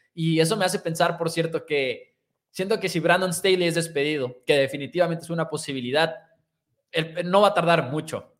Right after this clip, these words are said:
en volver a una posición de head coach, porque Brandon Staley ha hecho muchas, muchas cosas muy bien, incluyendo liderar una carga defensiva que ha cambiado cómo se juega la N F L de la mano de Vic Fangio, que obviamente,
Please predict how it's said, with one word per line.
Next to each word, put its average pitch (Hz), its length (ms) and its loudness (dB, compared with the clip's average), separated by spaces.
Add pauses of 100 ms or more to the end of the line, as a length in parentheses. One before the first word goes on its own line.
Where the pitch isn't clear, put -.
en 139 160 -6
volver 139 320 2
a 147 80 6
una 147 240 -4
posición 135 340 -6
de 135 140 -6
head 135 160 -4
coach, 131 380 -2
porque 160 260 -2
Brandon 202 300 -4
Staley 208 280 0
ha 196 80 4
hecho 190 240 0
muchas, 175 520 -2
muchas 240 360 -6
cosas 202 480 -2 (220)
muy 262 300 0
bien, 277 380 -4
incluyendo 190 1000 -2 (320)
liderar 180 560 4
una 196 320 -4
carga 190 360 2
defensiva 165 720 -2
que 170 100 0
ha 165 120 -4
cambiado 160 600 2
cómo 147 180 -8
se 127 100 -10
juega 143 260 -2
la 135 160 0
N 143 140 -6
F 131 300 -4
L 131 260 -4 (200)
de 131 100 0
la 131 80 0
mano 170 200 0
de 170 100 2
Vic 170 260 -2
Fangio, 226 440 -4
que 135 100 -4
obviamente, 139 580 -4